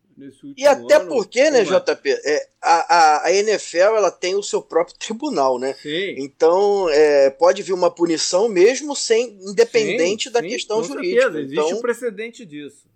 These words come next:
Speaker 1: É.
Speaker 2: Sim.
Speaker 1: E aí, vai pra
Speaker 2: Olha,
Speaker 1: qual agora?
Speaker 2: pô, agora a gente pode ir pra <laughs> qualquer outro time que agora tem, tem briga. Mas eu queria falar
Speaker 1: Beleza.
Speaker 2: aqui do Colts.
Speaker 1: Beleza.
Speaker 2: Pode ser do Colts?
Speaker 1: Vai fundo.
Speaker 2: Né?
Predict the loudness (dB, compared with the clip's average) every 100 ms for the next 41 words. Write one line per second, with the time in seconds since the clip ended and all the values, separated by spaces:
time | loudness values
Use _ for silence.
0 | _ _ _ _ -10 -8 -8 -8 -10 _
1 | -4 2 2 2 -2 -4 -4 -2 -2 -2
2 | -4 -6 -10 -18 _ _ _ _ -4 -2
3 | 2 2 0 -4 -8 -2 -2 -2 -2 -2
4 | -2 -4 -4 0 0 0 -2 -6 -4 -2
5 | -2 0 -2 2 0 4 2 2 0 -8
6 | -18 -4 2 2 4 4 4 4 0 2
7 | 2 4 6 8 6 2 -6 -6 -4 0
8 | 0 0 -8 -8 -10 -14 -12 -10 -4 -4
9 | -2 -6 0 0 0 -4 -8 -10 -12 -14
10 | -12 -14 _ -6 0 0 -2